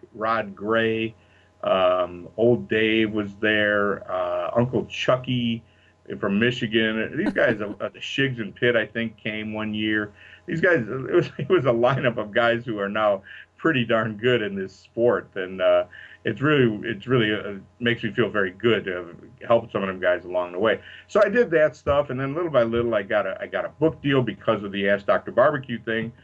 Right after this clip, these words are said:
with Fiery Foods, and they liked what I did, so they asked me to do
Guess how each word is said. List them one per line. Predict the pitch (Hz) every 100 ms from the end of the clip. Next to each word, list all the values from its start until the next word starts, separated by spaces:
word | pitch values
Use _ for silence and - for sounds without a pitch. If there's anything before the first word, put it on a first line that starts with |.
| _ _ 113
with | 101 - -
Fiery | 110 104 98 92
Foods, | 151 151 143 139 117
and | 98
they | 95
liked | 101 117 123
what | 104
I | 92
did, | 110 151 135
so | 98
they | 90 98
asked | 98 -
me | 95
to |
do | 87 92